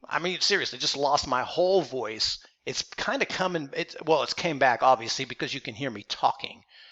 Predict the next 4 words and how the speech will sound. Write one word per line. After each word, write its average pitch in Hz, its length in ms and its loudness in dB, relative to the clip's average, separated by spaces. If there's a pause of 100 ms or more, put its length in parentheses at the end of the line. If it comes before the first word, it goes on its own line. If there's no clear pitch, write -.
(280)
But 151 220 6 (560)
it's - 180 -6
really 165 200 2
raspy. - 680 -2